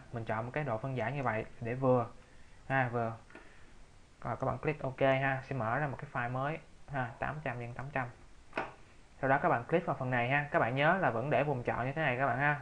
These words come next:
thì mới có tác dụng ha. Các bạn click vào công cụ đầu tiên cho mình luôn ha, đó là công cụ, à, Move Tool ha, các bạn click ở đây ha, các bạn kéo qua cái tab này, các bạn thả xuống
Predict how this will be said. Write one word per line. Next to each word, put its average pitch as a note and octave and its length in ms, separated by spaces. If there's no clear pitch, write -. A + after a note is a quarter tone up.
thì A#2 100
mới B2 140
có E3 80
tác D#3+ 160
dụng C#3 220
ha. C#3 160
Các D#3 100
bạn B2 180
click F3 180
vào E3 80
công C#3 160
cụ B2+ 120
đầu A#2+ 120
tiên C3+ 200
cho C#3 60
mình B2 180
luôn C3 200
ha, D3 220
đó D#3 140
là D3+ 120
công B2+ 220
cụ, A#2 260
à, A#2 300
Move C3+ 260
Tool D3+ 160
ha, C#3 300
các D3 80
bạn B2 140
click D#3 180
ở D3 80
đây B2 220
ha, B2 300
các C3+ 80
bạn A#2 160
kéo C#3+ 320
qua E3+ 160
cái C#3+ 80
tab D3 280
này, A#2+ 220
các C#3 60
bạn A#2+ 160
thả A2+ 220
xuống C#3+ 260